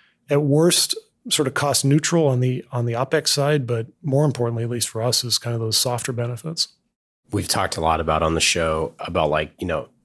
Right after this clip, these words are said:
Speaker 2: internal employee applications and being able to build, like, low code and stuff. And our awesome sponsor, Salesforce Platform, always kind of evangelizes for those people. And I'm curious, like,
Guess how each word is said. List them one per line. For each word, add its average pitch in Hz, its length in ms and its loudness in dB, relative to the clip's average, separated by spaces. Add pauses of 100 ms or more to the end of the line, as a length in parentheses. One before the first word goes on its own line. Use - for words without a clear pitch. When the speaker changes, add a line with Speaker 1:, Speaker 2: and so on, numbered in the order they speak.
(160)
Speaker 2:
internal 90 680 0
employee 82 400 -4
applications 80 760 -4
and 80 120 -4
being 80 240 -4
able 80 280 -6
to 78 320 -4
build, 87 280 -4
like, 82 180 -4
low 82 180 -2
code 82 240 -4
and 85 100 -4
stuff. 80 400 0
And 82 200 -10 (500)
our 87 340 0 (360)
awesome 98 300 0
sponsor, 87 400 0
Salesforce 87 480 0
Platform, 87 380 0
always 78 380 2 (460)
kind 117 160 -2
of 92 140 2
evangelizes 87 580 0
for - 160 -2
those 82 200 -2
people. 131 440 0 (220)
And 107 100 0
I'm 98 120 0
curious, 135 440 2
like, 92 340 -2